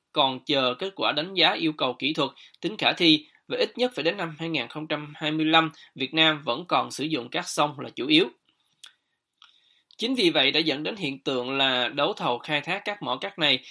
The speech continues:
đã đẩy giá lên rất cao so với giá khởi điểm. Vị cựu thứ trưởng này cho biết và chỉ ra rằng giá cát sông ở Việt Nam từ năm hai nghìn không trăm mười bảy đến nay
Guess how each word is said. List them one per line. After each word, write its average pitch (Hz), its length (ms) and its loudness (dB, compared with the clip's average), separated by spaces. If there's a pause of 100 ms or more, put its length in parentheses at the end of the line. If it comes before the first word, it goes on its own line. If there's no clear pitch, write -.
(220)
đã 151 100 -2
đẩy 147 180 4
giá 175 220 4
lên 190 160 0
rất 208 160 -8 (140)
cao 175 320 6
so 160 180 -4
với 165 180 0
giá 165 280 4
khởi 147 240 -4
điểm. 147 260 -2 (320)
Vị 135 380 2
cựu 135 280 0
thứ 208 260 -2
trưởng 151 240 -2
này 139 100 2
cho 151 180 0
biết 185 260 2 (200)
và 147 100 -2
chỉ 135 200 -2
ra 190 120 2
rằng 165 240 2 (120)
giá 147 140 0
cát 196 180 -6
sông 160 200 -4
ở 156 60 -6
Việt 147 240 -6
Nam 165 260 2
từ 135 80 -4
năm 151 300 -4
hai 156 100 -2
nghìn 139 200 -2
không 151 200 -12
trăm 147 180 -2
mười 131 100 -4
bảy 123 180 -2
đến 165 140 -2
nay 147 180 -2